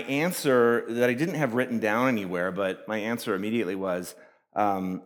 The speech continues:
I start with my curiosity. I start with my questions. And I really try to find the humanity in the text that's hidden behind the things that we have already heard for our whole lives. And, uh, so I started asking questions like,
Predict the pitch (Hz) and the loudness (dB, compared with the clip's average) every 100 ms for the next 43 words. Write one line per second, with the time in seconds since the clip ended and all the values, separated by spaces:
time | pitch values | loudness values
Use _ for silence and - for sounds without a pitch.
0 | - 113 - 127 120 117 - - - 107 | -6 -6 0 4 4 2 -4 -16 -10 -10
1 | - 131 113 98 107 - 80 50 - _ | -6 -2 0 0 -2 -4 -10 -10 -16 _
2 | 95 - 104 76 104 104 - - 90 - | -16 -6 -2 -2 -4 -8 -6 -4 -4 -4
3 | - 71 - _ _ _ _ - 110 107 | -10 -12 -16 _ _ _ _ -6 -2 0
4 | 104 117 123 131 - 110 101 - 107 95 | 0 2 2 0 2 0 0 -4 -2 -2
5 | 92 90 87 95 101 92 87 90 92 87 | -2 -6 -8 -10 -8 -6 -4 -4 -6 -6
6 | 82 80 78 - 67 - - 78 - 90 | -8 -10 -14 -12 -12 -12 -14 -14 -8 -6
7 | 85 85 - _ _ _ 90 92 87 85 | -6 -10 -14 _ _ _ -8 -4 -4 -4
8 | 85 82 80 _ _ 92 85 104 92 92 | -6 -8 -12 _ _ -12 -6 -6 -4 -6
9 | 87 87 90 87 90 98 - 87 90 90 | -8 -6 -4 -2 -4 -6 -6 -6 -4 -6
10 | - 85 82 85 92 87 82 80 80 80 | -8 -6 -6 -4 -4 -4 -6 -8 -12 -12
11 | 87 80 - _ _ _ - 90 92 90 | -12 -12 -16 _ _ _ -4 0 2 0
12 | - - 107 101 110 - 113 104 107 110 | -2 2 4 2 -2 0 2 2 2 -2
13 | 92 110 - 101 92 98 90 - - | -2 -2 -2 -4 0 2 2 -4 -16